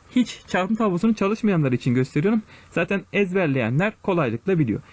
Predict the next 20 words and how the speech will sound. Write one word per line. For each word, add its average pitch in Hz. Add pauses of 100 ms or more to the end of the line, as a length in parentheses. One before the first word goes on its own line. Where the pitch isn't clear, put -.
(140)
Şimdi 269
sekiz 247
kere 233
sekiz 208
yapalım. 110 (240)
Sekiz 202
kere 240
sekizde 170
ne 220
vardı? 180 (640)
Beşin 208
üzerine, 175 (420)
e, - (200)
ellerimizi 185
ovuşturuyoruz. 139
Beşin, 196
beşimiz 208
var 220
zaten. 160 (440)
Altı, 180